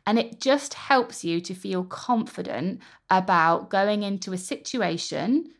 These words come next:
where you're gonna explore your potential. You might not know what you're doing on day one,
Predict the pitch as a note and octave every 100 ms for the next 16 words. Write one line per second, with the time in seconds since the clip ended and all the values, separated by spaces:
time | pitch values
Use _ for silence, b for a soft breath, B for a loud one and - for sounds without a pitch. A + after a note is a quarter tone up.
0 | _ - F#3+ F#3+ F#3+ F#3+ F3+ - - B3+
1 | B3+ A#3 A#3 - F3 - - D3+ F3+ B3
2 | B B - F#3+ G#3 A3 A3+ A3 G#3+ G#3
3 | G#3 G3+ G3+ F#3 F#3+ F#3+ F#3 F3 F3 E3+
4 | F3 E3+ E3 D#3 D3 D3